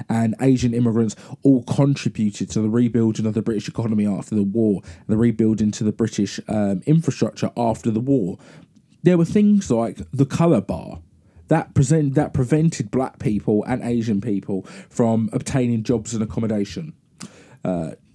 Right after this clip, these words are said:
fighting for things like the British boxing titles or joining the armed forces or serving as officers in them. And then there were some laws as well. The nineteen twenty-five Coloured Alien, um, Seamen's Order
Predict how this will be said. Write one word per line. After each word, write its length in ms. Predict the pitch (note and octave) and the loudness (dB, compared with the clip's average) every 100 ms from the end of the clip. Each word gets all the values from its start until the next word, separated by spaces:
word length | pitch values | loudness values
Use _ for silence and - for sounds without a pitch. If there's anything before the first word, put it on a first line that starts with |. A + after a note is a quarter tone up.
| - | -20
fighting 480 | - D#3 C#3 - C3 | -4 0 0 0 -4
for 100 | B2 | -2
things 280 | C#3 B2+ A#2 | 0 0 0
like 120 | A2+ | -2
the 60 | |
British 300 | A2 B2 - | -2 -2 -2
boxing 380 | - C#3 - A2 | -2 -2 -2 -6
titles 440 | G2+ F#2+ F#2+ G2 G#2 | -4 -6 -4 -4 -2
or 80 | |
joining 380 | G#2+ C3 C3 A#2+ | 0 4 4 2
the 140 | A#2 A#2+ | 2 2
armed 180 | A2 | 0
forces 420 | - B2+ A#2 G2+ G2 | 0 0 0 -2 -4
or 80 | |
serving 380 | G2 A#2+ A2 A2 | -2 -2 0 0
as 80 | A2 | 0
officers 420 | A#2+ - - G2 | 0 -2 -4 -4
in 140 | F2+ D#2+ | -4 -6
them. 200 | C2 C2+ - - - - _ - | -8 -10 -16 -20 -20 -20 _ -4
And 160 | D#3+ E3+ | 2 2
then 260 | F3+ E3+ - | 2 0 -2
there 120 | F#3+ | 2
were 80 | F3 | 2
some 240 | E3 G3 F#3+ | 4 4 4
laws 320 | A3 A3 B2+ | 4 4 2
as 140 | C3+ | 0
well. 320 | F#3 F#3+ G2 - _ | 2 2 0 -6 _
The 100 | C3+ | 2
nineteen 440 | C3 D#3 D#3 D3+ D3 | 4 2 2 0 0
twenty-five 560 | E3 C#3+ C3+ C3+ B2+ | 2 2 2 0 0
Coloured 340 | - C#3 C3+ C3+ | 0 2 2 0
Alien, 520 | C3 C3 B2 B2 B2+ - | 0 2 2 2 0 -2
um, 480 | A#2+ A#2 A#2 A2+ - | -2 0 0 -2 -4
Seamen's 500 | - D3 D3 A2+ G2+ | -2 2 2 2 0
Order 280 | F#2+ F2+ | -2 -4